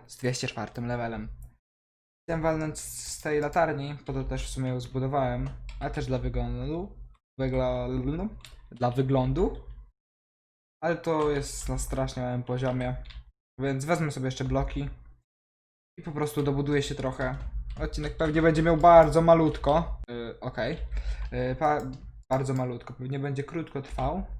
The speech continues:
ale za to będzie fajny, bo treściwy. Yy, dokładnie, tak. Dobra, nie wiem, wziąłem sobie z trzy staki piasku, bo piasek się najszybciej rozkopie, więc dlatego.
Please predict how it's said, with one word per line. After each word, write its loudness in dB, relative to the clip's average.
ale 0
za -2
to -4
będzie -6
fajny, -6
bo -6
treściwy. -6
Yy, -14
dokładnie, -4
tak. -14
Dobra, 0
nie 0
wiem, 0
wziąłem -2
sobie -2
z -10
trzy -8
staki -4
piasku, -2
bo -2
piasek -4
się -4
najszybciej -4
rozkopie, -4
więc -6
dlatego. -4